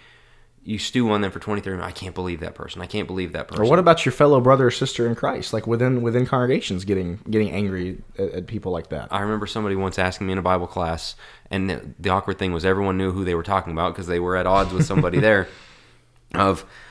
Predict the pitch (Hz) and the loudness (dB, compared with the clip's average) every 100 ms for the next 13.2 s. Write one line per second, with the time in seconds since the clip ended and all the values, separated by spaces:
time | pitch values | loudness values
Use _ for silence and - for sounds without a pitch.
0 | - - 120 139 175 160 156 131 127 - | -20 -6 -2 4 4 6 4 4 0 0
1 | 131 113 113 110 92 95 95 101 - 95 | 0 2 2 2 2 2 4 4 2 -2
2 | - 101 92 101 95 92 95 - 101 95 | 0 -6 -4 -4 -4 -4 -4 -4 -10 -12
3 | _ _ _ _ - 101 95 - - - | _ _ _ _ -12 -6 -6 -6 -14 -14
4 | - 143 151 156 254 262 208 120 76 - | -4 2 4 6 8 8 6 4 -2 -8
5 | 101 147 165 185 202 269 277 262 277 311 | -2 2 4 4 2 0 0 2 2 2
6 | 220 143 143 175 220 233 220 240 220 226 | 0 0 2 4 6 8 4 2 2 0
7 | 180 180 185 220 220 208 208 226 226 196 | 0 -2 0 2 4 4 6 6 4 2
8 | 190 170 104 110 131 175 170 160 165 160 | 2 4 4 2 0 0 0 -2 -2 -2
9 | 156 156 202 156 104 95 - 107 101 95 | -2 0 0 0 -2 -4 -2 0 0 -4
10 | - - - _ - 107 104 104 107 113 | -14 -20 -20 _ -6 -2 -2 -2 -4 -2
11 | 151 120 85 98 104 107 98 143 147 143 | 0 0 -2 -4 2 2 2 2 0 -2
12 | 143 117 131 139 123 156 190 190 180 123 | -4 0 2 4 2 2 4 4 2 0
13 | 120 | -2